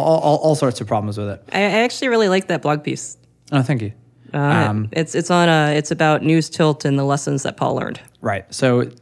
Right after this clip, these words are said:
Speaker 1: inherently, it was, it was a blog post about failure. Like, what, what, why didn't we get it? Why didn't we make it work? Why didn't it work? What was wrong with it? And, and what did we learn from it? And I remember at the time, a lot of people said, like, "You shouldn't publish this."
Speaker 2: Did you, did you think it was 'cause that it was, like, now everybody's, like,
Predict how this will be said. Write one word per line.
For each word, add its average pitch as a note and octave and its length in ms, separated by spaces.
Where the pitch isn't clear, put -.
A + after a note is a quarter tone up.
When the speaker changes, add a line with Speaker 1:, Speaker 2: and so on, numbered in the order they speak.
Speaker 1:
inherently, D#3+ 440
it - 20
was, G#2 140
it - 60
was A2+ 120
a A2 40
blog G#2 240
post G#2 160
about G2 180
failure. F#2+ 320
Like, G2+ 220
what, A#2 120
what, A#2 220
why B2+ 160
didn't A#2 240
we G#2 140
get G2+ 240
it? - 200
Why A2+ 160
didn't G#2+ 220
we G#2 100
make G2+ 200
it F#2 80
work? G2+ 280
Why G#2 160
didn't G2 260
it F#2 80
work? G2+ 280
What E2+ 200
was G2+ 200
wrong G2 180
with G2 120
it? F#2+ 80
And, B2 220
and C3 120
what A#2+ 160
did A2 120
we G#2+ 100
learn G2 240
from F#2+ 180
it? - 80
And B2 520
I - 40
remember B3+ 180
at - 80
the D#3+ 60
time, F3+ 240
a B2 40
lot D#3+ 160
of D#3+ 60
people F3 220
said, D3+ 280
like, - 240
"You B2+ 100
shouldn't A2+ 320
publish G2 340
this." - 280
Speaker 2:
Did - 80
you, - 60
did A#3 200
you A#3+ 60
think A3+ 180
it G#3+ 60
was G3+ 180
'cause F3+ 220
that E3 180
it - 40
was, D#3 420
like, F#3 160
now A#3 180
everybody's, F#3 460
like, C#3+ 260